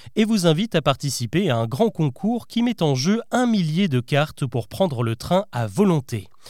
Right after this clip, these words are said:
Un bon plan, en particulier pour les jeunes qui aimeraient bouger pour les vacances et qui n'ont pas de voiture,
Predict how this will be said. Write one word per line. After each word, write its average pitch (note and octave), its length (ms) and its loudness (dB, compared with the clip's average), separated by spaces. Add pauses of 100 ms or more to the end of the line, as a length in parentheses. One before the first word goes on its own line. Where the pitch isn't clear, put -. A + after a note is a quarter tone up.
(320)
Un G3+ 120 8
bon F#3+ 160 2
plan, F#3+ 400 4
en F3 120 2
particulier C#3+ 580 -2
pour A2 140 -6
les A2 120 -2
jeunes D3+ 340 2
qui C3+ 200 -2
aimeraient A2+ 320 0
bouger C#3+ 420 0
pour B2 180 -4
les A2+ 80 0
vacances D#3+ 540 0
et A2+ 60 -6
qui A2+ 140 -8
n'ont A2+ 120 -2
pas C#3+ 140 0
de B2 80 0
voiture, C#3 520 0